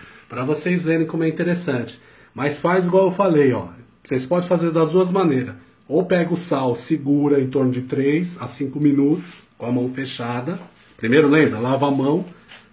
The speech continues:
segura com a mão bem fechada, segura. Quando começar a queimar, solta o sal, lava e enxágua. Aí enxuga bem a mão, segura mais uns, uns dois a três minutos.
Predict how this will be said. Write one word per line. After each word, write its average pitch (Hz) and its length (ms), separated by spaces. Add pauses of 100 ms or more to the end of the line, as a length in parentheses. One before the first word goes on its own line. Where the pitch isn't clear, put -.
(160)
segura 135 580
com 147 120
a 135 40
mão 131 220
bem 143 180
fechada, 123 640
segura. 117 520 (200)
Quando 175 200
começar 190 440
a 220 40
queimar, 175 720 (540)
solta 185 480
o 151 40
sal, 135 560
lava 135 640 (220)
e 165 320 (480)
enxágua. 131 760
Aí 135 220
enxuga 160 420
bem 156 200
a 160 80
mão, 175 240
segura 175 500
mais 180 340
uns, 156 220 (100)
uns 147 200
dois 214 440
a 202 80
três 190 360
minutos. 165 600